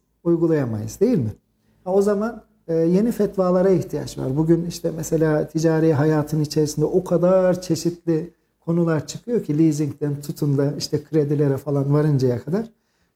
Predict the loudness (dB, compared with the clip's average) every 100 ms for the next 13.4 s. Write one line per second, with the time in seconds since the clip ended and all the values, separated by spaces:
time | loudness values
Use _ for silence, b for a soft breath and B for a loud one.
0 | -2 0 0 2 2 2 2 -2 -2 -4
1 | -2 0 4 4 4 2 4 4 4 4
2 | 2 0 -2 -4 -4 0 0 -2 _ _
3 | _ -2 0 2 0 2 2 4 2 0
4 | -8 -12 -6 -2 0 0 2 0 2 2
5 | 2 2 0 2 2 0 -4 -6 0 4
6 | 4 4 2 2 0 0 0 2 2 -2
7 | -2 -2 0 0 0 0 -2 -6 -8 -14
8 | _ _ _ 0 2 2 -2 -6 -8 -4
9 | 0 0 0 2 2 -2 -8 -6 -6 -4
10 | -2 0 2 4 4 4 2 0 2 2
11 | 4 2 4 2 4 2 0 0 0 0
12 | -4 _ _ _ _ _ -4 2 4 4
13 | 4 2 -2